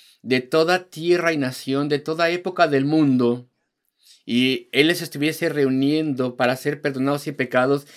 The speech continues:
si Cristo no estuviera haciendo esto, Dios habría terminado el mundo hace mucho tiempo. Pero Cristo ha muerto por una gran cantidad de personas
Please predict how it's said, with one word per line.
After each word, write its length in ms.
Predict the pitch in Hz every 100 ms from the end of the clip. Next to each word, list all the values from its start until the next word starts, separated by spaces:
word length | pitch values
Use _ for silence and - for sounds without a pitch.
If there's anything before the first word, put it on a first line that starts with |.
| - -
si 200 | 151 143
Cristo 260 | 202 202
no 80 | 196
estuviera 340 | 190 175 165
haciendo 440 | 160 - 156 143 123
esto, 440 | 131 139 156 139 - - _
Dios 420 | 117 123 151 160 -
habría 300 | 131 135 139
terminado 300 | 139 131 131
el 60 |
mundo 200 | 131 135
hace 160 | 135 123
mucho 300 | 120 117 131
tiempo. 460 | 123 120 120 113 113 - - - - - _ _ _ -
Pero 240 | 139 135
Cristo 380 | 139 156 147 160
ha 40 |
muerto 420 | 147 139 147 147 143
por 120 | 135
una 140 | 139
gran 220 | 131 131
cantidad 400 | 139 135 127 123
de 100 | 127
personas 840 | 127 120 120 - 147 156 127 123